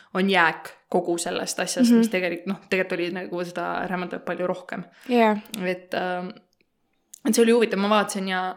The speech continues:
Speaker 1: äh, mingeid videosid ja asju ka ja nagu kuulasin, äh, mingeid podcast'e ja asju selle kohta ka. Et nagu lihtsalt siukest, äh, <clears throat> võib-olla üldisemalt ka
Speaker 2: Jaa.
Speaker 1: nagu veits aru saada, vaata.
Speaker 2: Sest meil on ainult, äh, üks, äh, kuulamine, nagu üks sessioon.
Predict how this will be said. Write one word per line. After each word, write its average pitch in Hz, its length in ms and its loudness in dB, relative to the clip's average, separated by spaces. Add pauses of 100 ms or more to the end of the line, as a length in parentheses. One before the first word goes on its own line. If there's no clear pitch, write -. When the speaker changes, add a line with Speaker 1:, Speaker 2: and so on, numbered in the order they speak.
Speaker 1:
äh, 185 1040 -10
mingeid 196 240 -4
videosid 190 480 0
ja 185 80 -2
asju 185 220 -8
ka 180 300 -2
ja 180 180 -4
nagu 180 220 -6
kuulasin, 180 680 -6
äh, 190 240 -10
mingeid 185 280 -10
podcast'e 185 480 -6
ja 190 60 0
asju 185 260 -8
selle 190 220 -6
kohta 185 260 -8
ka. 202 200 0 (680)
Et 185 140 -4
nagu 190 260 -2
lihtsalt 202 400 0
siukest, 185 580 -6
äh, 185 240 -4 (260)
<clears throat> 226 680 0
võib-olla 196 260 0
üldisemalt 190 640 -2
ka 185 140 0
Speaker 2:
Jaa. 240 100 8
Speaker 1:
nagu 226 180 8
veits 214 160 2
aru 185 140 -4
saada, 185 320 -4
vaata. 185 360 -4 (200)
Speaker 2:
Sest 220 180 0
meil 240 140 8
on 233 120 8
ainult, 226 340 6
äh, 214 340 6
üks, - 380 0
äh, 196 480 0
kuulamine, 202 540 2
nagu 202 220 0
üks 220 220 0
sessioon. 202 560 2